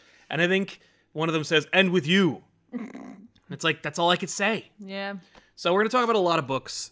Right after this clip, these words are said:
Speaker 1: uh, this week. But, uh, before we do, Free Comic Book Day happened.
Speaker 2: Yeah.
Speaker 1: Uh, Tiffany,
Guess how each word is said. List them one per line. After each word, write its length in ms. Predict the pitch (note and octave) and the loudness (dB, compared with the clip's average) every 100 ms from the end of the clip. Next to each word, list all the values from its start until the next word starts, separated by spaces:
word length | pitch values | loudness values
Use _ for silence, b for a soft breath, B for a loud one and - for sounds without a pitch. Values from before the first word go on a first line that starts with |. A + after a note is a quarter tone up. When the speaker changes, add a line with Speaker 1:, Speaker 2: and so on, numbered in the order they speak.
| _ | _
Speaker 1:
uh, 260 | A#2 A2+ G#2+ | -4 -4 -4
this 200 | G#2+ A#2+ | -12 -8
week. 300 | G#2+ G2+ - | -10 -10 -14
But, 300 | A#2 G#2 - | -10 -10 -10
uh, 260 | G#2 G2+ G2 | -10 -10 -12
before 260 | A#2 F3 | -8 -2
we 100 | D#3+ | -2
do, 540 | C#3+ D3+ D#3+ B2+ A2 A#2 - | 0 0 0 0 -6 -14 -14
Free 200 | - C#3 | -10 -8
Comic 260 | B2+ A2+ | -8 -10
Book 100 | G#2+ | -12
Day 100 | G2+ | -12
happened. 420 | G2+ G2 - - - | -8 -8 -10 -20 -16
Speaker 2:
Yeah. 340 | F#3 C#4+ C#4 D#3 | -6 -4 -4 -6
Speaker 1:
Uh, 140 | A2 | -10
Tiffany, 400 | - F3 F3 C#3 | -8 -6 -6 -6